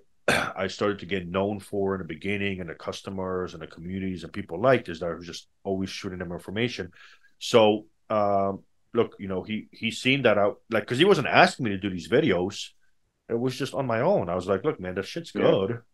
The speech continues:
Speaker 1: I'm gonna talk about it." And I did.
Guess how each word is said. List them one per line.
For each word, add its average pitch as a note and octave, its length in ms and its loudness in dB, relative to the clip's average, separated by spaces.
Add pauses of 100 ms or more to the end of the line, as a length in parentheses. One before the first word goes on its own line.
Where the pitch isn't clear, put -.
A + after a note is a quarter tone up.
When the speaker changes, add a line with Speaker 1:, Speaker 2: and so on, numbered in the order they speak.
(120)
Speaker 1:
I'm F2+ 120 -12
gonna A2+ 180 -2
talk - 320 4
about C#2 300 -2
it." - 220 -2 (360)
And G#2 120 -2
I G2+ 80 2
did. D#3 400 4